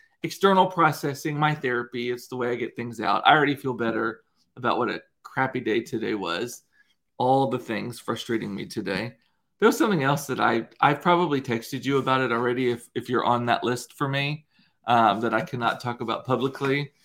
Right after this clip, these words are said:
Um, it's a doozy. It's funny. Text me if you know my number or message me and I'll tell you about it.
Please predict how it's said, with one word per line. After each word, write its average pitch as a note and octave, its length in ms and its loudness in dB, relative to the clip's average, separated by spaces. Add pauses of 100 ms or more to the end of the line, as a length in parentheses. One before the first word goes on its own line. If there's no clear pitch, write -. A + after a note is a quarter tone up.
(320)
Um, A2 600 2 (460)
it's B2 200 -4
a A#2+ 80 -2
doozy. A2 460 -2
It's A#2+ 140 -6
funny. G2 440 -8 (280)
Text - 340 -2
me C3+ 100 -4
if B2 100 -6
you B2+ 60 -4
know A2 120 -2
my G2+ 100 -4
number F#2+ 360 -6
or A#2+ 180 -2
message A2+ 420 -6
me A2 60 -14
and - 80 -10
I'll - 60 -12
tell - 160 -10
you B1+ 100 -2
about - 200 -4
it. - 120 -6